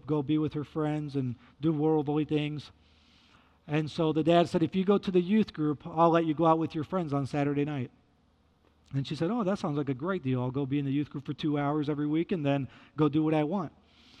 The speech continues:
And so she started going to youth group. In that time, Marcos got saved at our church. And she came for months and months and months. She wanted nothing to do with Christ. But the Lord was working.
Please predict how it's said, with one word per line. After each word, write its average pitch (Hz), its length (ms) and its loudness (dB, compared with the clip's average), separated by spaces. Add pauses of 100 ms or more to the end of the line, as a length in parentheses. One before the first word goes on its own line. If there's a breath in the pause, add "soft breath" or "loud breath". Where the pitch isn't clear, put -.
(140 loud breath)
And 151 140 0
so 170 80 -2
she 165 140 -2
started 170 280 2
going 170 200 2
to 165 40 -2
youth 175 260 -2
group. 127 180 -6 (180)
In 151 140 -2
that 160 200 4
time, 160 220 -2
Marcos 151 460 0
got 151 200 0
saved 156 300 -2
at 151 80 0
our 151 100 -4
church. 170 400 -12 (1160 loud breath)
And 147 200 0
she 180 160 0
came 170 300 2
for 151 160 -4 (200)
months 156 420 -2
and 160 80 -4
months 160 300 -4
and 160 100 -6
months. 175 260 -4
She 170 60 -6
wanted 160 220 -4
nothing 156 240 -6
to 165 80 -2
do 165 100 -2
with 170 160 -8
Christ. 180 400 -6 (760)
But 147 100 -2
the 156 80 0
Lord 170 180 4
was 165 160 -2
working. 156 480 0